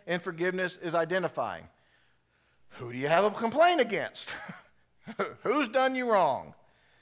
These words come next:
Who, who has mistreated you? Who has offended you? Right? Sorry, whoever it is, when you stand to pray, whoever it is, forgive them, whoever it is. So you gotta define that. That might be what you write down in your, in your to-do list at the bottom.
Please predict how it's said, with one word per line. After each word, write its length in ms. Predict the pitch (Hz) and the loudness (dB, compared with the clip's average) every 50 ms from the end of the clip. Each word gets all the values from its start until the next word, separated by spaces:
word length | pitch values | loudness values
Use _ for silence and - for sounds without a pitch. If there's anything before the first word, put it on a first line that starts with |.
| _ _ - | _ _ -10
Who, 100 | 147 147 147 | -8 -8 -8
who 600 | - - 165 202 247 254 254 233 196 202 247 269 | -6 -2 -2 0 0 0 -2 -4 -2 -2 0 0
has 140 | 269 240 196 | -2 -2 -2
mistreated 840 | 202 208 214 240 247 233 - - - - 202 202 196 170 147 127 120 | 0 2 2 2 2 2 -2 -6 -4 -2 -2 0 0 -2 -6 -8 -10
you? 220 | 113 95 80 73 - _ _ _ _ _ _ _ _ _ _ | -12 -12 -14 -14 -18 _ _ _ _ _ _ _ _ _ _
Who 240 | - 175 208 233 247 | -2 -2 0 2 2
has 180 | 240 226 214 226 | 2 2 2 0
offended 640 | 214 - - - - 180 190 185 170 143 127 113 95 | -4 -6 -6 -8 -4 -2 -2 -2 -4 -6 -8 -10 -12
you? 240 | 104 98 92 87 87 - _ _ _ _ _ _ _ _ _ _ _ _ _ _ - | -14 -14 -16 -16 -18 -20 _ _ _ _ _ _ _ _ _ _ _ _ _ _ -4
Right? 280 | 143 139 156 185 175 - - - - _ _ _ _ _ _ _ _ | 0 0 2 0 0 -6 -14 -20 -20 _ _ _ _ _ _ _ _
Sorry, 180 | - 120 104 98 | -10 -10 -8 -8
whoever 420 | 101 143 151 180 208 220 220 233 | -6 -4 0 0 2 2 2 2
it 80 | 226 233 | 0 0
is, 240 | 262 294 240 170 143 | 2 0 0 0 0
when 120 | 160 147 | -2 -4
you 140 | 151 175 190 | -4 -6 -6
stand 300 | - - 220 226 226 220 | -4 -2 0 0 0 0
to 60 | 220 | -2
pray, 360 | - 214 226 240 233 214 170 | -2 0 0 2 2 2 0
whoever 400 | 151 151 135 139 143 156 165 180 | -2 -4 -2 -2 0 0 0 0
it 80 | 185 185 | 0 2
is, 340 | 208 214 196 170 165 - - - _ _ _ - | 4 4 4 2 0 -2 -6 -14 _ _ _ -12
forgive 400 | - 135 131 143 151 139 113 95 | -12 -10 -6 -4 -6 -6 -6 -8
them, 220 | 104 90 80 71 - - | -12 -12 -12 -14 -16 -14
whoever 320 | 107 110 117 127 143 139 135 | -10 -6 -4 -4 -4 -4 -4
it 80 | 127 | -4
is. 160 | 123 117 101 - | -6 -6 -8 -10
So 60 | 123 | -10
you 120 | 131 170 | -8 -4
gotta 180 | 208 247 233 214 | -2 -2 -2 -2
define 380 | 180 160 - 180 190 185 175 | -4 -4 -2 0 0 0 0
that. 400 | 170 175 160 139 - - - - | 0 -2 -2 -2 -6 -12 -14 -8
That 120 | - 175 214 | -6 -4 -2
might 160 | 226 226 214 | 0 -2 0
be 60 | 214 | 0
what 200 | 196 202 196 202 | 0 -2 -2 -2
you 60 | 185 | -2
write 220 | 180 190 185 175 151 | 0 0 0 0 0
down 220 | 180 180 180 175 | -2 -2 -2 -2
in 140 | 165 165 160 | -2 -4 -4
your, 280 | 160 151 139 127 117 - - _ _ _ - | -2 -2 -2 -2 -4 -8 -12 _ _ _ -12
in 140 | - 151 151 | -10 -8 -6
your 100 | 147 143 | -8 -8
to-do 320 | - - 139 156 170 170 | -10 -10 -6 -4 -2 -2
list 240 | 160 160 156 151 156 | 0 -2 -2 -4 -4
at 80 | 151 135 | -6 -6
the 80 | 143 | -2
bottom. 340 | 135 147 143 131 113 90 82 | 0 2 2 2 0 -2 -6